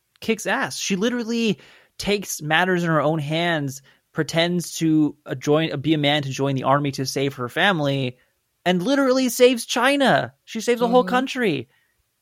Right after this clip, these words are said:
Speaker 1: Sh-, she's, Mulan, she kicks ass. Love Mulan.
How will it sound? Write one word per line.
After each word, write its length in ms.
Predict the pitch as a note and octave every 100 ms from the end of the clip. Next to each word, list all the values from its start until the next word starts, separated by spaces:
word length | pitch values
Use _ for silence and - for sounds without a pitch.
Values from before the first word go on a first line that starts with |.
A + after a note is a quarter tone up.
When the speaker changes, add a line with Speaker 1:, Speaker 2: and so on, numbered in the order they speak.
| _ _ _ _
Speaker 1:
Sh-, 180 | - F3
she's, 180 | - A3+
Mulan, 540 | F#3+ F#3+ G#3 A3+ A3+
she 80 | -
kicks 200 | G3+ -
ass. 380 | G#3+ F3+ - -
Love 120 | E3 E3
Mulan. 320 | B2+ B2